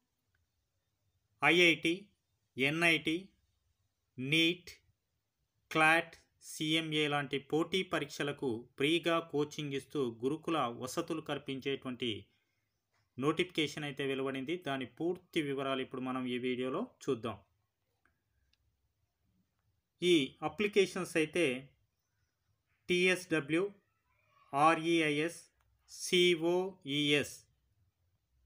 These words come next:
Center of Excellence Colleges, సిఓఈఎస్ అంటే వాళ్ళు అడ్మిషన్స్ అయితే కోరుతున్నారు. వాటి పూర్తి వివరాలు ఇప్పుడు మనం చూద్దాం.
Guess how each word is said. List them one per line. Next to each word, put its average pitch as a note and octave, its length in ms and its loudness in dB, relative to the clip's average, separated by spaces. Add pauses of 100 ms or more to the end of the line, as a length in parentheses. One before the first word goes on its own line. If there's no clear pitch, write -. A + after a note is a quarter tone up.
(180)
Center F#3+ 480 0
of F3+ 200 0 (140)
Excellence E3+ 540 -4 (120)
Colleges, C#3+ 500 0 (1000)
సిఓఈఎస్ D3+ 720 0
అంటే C#3 180 -4 (360)
వాళ్ళు D3 300 2 (280)
అడ్మిషన్స్ D#3 520 -4
అయితే D3 240 -2
కోరుతున్నారు. C#3+ 640 -2 (380)
వాటి C#3 280 -2
పూర్తి D#3+ 420 -4
వివరాలు C#3 360 -2
ఇప్పుడు C3 200 -6
మనం C#3+ 260 -4 (320)
చూద్దాం. A#2+ 260 -4